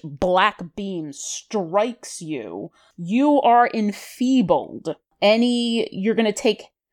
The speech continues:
on a hit, the target deals only half damage with weapon attacks that use strength until the spell ends, and you can make a constitution saving throw against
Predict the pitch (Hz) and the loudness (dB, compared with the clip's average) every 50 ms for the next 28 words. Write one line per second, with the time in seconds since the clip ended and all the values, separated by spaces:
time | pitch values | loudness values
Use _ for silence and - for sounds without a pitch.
0 | _ _ _ - 220 226 285 285 277 277 269 - 285 262 285 - 269 247 240 247 | _ _ _ 2 2 4 4 4 2 2 2 4 4 4 4 2 2 2 2 2
1 | 247 220 220 233 226 220 240 - 277 254 247 240 208 233 220 214 - 220 208 - | 2 0 -2 -2 0 -2 0 2 2 2 2 0 0 -2 -2 0 2 2 2 2
2 | 226 240 226 - 226 214 214 - - - 190 180 - - - 226 214 214 220 214 | 0 -4 -2 0 0 -2 0 0 -2 -2 -2 -4 -4 0 2 2 2 2 -2 -4
3 | 202 214 185 170 - - - 175 165 175 - 226 240 240 233 233 240 240 233 - | -6 -6 -4 -4 -6 0 2 4 4 6 4 2 2 2 2 0 0 0 -2 -2
4 | - - 196 190 196 208 185 180 - 185 175 - 196 190 - 190 175 - 185 - | 0 0 -2 0 0 2 0 2 2 2 2 2 0 0 0 -2 -2 -2 -2 0
5 | 185 170 - 180 170 160 175 165 160 165 151 151 143 170 156 147 - - - - | 0 0 2 2 2 2 2 0 2 2 2 4 4 2 0 0 -2 -6 -8 -10
6 | - - - | -14 -18 -20